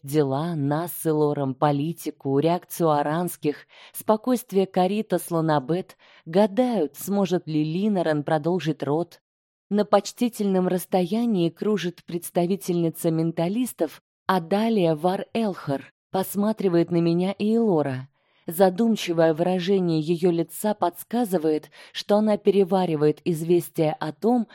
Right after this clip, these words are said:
что её правителями стал род менталистов.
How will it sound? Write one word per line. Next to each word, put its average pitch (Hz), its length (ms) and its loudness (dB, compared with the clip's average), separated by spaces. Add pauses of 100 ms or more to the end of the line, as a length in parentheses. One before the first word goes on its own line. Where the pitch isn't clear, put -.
(180)
что - 200 0
её 185 320 4
правителями 170 800 0
стал 160 400 0
род 170 240 0
менталистов. 175 960 -4